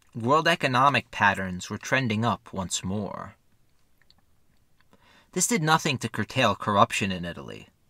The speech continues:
Politicians were supposedly in the pockets of big oil.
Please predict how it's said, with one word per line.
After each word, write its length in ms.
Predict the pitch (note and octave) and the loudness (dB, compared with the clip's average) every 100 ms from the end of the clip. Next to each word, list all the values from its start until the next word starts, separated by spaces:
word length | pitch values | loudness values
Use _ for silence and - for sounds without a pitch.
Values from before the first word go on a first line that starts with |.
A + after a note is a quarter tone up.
| _ _ _ _ _ - | _ _ _ _ _ 0
Politicians 800 | C3+ C3+ - F3+ - A#2 B2 A2 | 4 4 4 2 2 -2 -4 -2
were 160 | C3 | -2
supposedly 840 | C3 - - D#3 F3+ D#3+ D3+ D#3+ | 0 -2 -2 0 2 0 -4 -4
in 100 | D#3 | -4
the 80 | D3+ | -4
pockets 580 | - D3 C#3 C3 A2+ - | 2 6 6 6 -4 -6
of 240 | G#2+ G#2 | -6 -2
big 260 | G2+ B2 A#2 - | 0 0 0 -2
oil. 560 | A#2+ C#3+ C3 F#2 B1+ | 2 4 2 0 -6